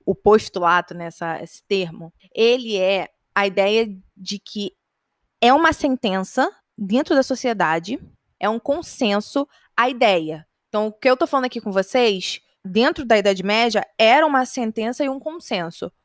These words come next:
Só que sentença, não no sentido de imposição, sentença no sentido de que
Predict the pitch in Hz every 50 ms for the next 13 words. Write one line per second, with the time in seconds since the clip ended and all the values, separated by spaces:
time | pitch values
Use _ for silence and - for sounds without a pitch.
0 | _ _ _ _ - 294 302 302 339 294 - - 359 381 381 381 - _ 294 277
1 | 320 359 370 349 - - 226 - 220 247 269 294 370 392 370 - 339 311 - 320
2 | 294 294 247 277 302 285 - - 294 302 269 285 311 - - 269 247 240 247 -
3 | _ - - 294 285 294 277 - 302 320 349 339 339 302 277 277 - 277 254 -
4 | 247 269 294 247 269 - - 302 285